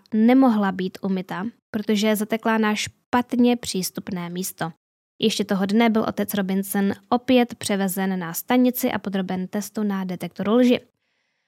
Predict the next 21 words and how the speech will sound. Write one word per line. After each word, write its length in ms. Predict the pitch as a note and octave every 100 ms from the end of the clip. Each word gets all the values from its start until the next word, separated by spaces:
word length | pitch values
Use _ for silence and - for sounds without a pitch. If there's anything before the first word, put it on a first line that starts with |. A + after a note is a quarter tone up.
| _ _ _ -
Před 400 | - C4 B3+ -
začátkem 880 | G#3 A#3+ D4 - G3+ F#3+ - F#3+ G3+
testu 480 | G#3+ G#3 - - - G#3 _ _ _ _
uvedl, 360 | - G#3+ F#3+ - - _ _ -
že 140 | A#3
se 140 | A#3
necítí 540 | C4+ C4 C4 B3 A#3+ A#3
dobře, 380 | F#3+ - - - - -
je 180 | A3 G3+
velmi 480 | F#3+ A3 C4 B3+ B3+
unavený 680 | G#3 G3+ G3 F#3+ F#3+ F#3 -
a 160 | F#3
předchozí 480 | F3+ G3+ G#3 G3 G3
noc 260 | G3 A3 -
šel 240 | - F#3
spát 420 | F3+ - A3+ A3
až 180 | - G3+
ve 120 | G3
dvě 340 | F#3 F#3+ B3 B3+
hodiny 440 | A#3 G#3+ G#3+ G3+
ráno. 360 | F#3+ F3 -